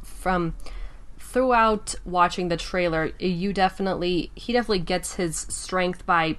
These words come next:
putting himself into his dolls, his doll's shoes and kind of thinking of what his doll could do, and then, and then in that, making it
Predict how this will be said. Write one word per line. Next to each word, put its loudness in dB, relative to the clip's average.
putting 0
himself 0
into 0
his -2
dolls, -2
his -2
doll's 0
shoes 0
and -2
kind 0
of -4
thinking -2
of -4
what 0
his -4
doll 0
could -6
do, 2
and -2
then, -2
and -2
then 2
in 4
that, -2
making 0
it -2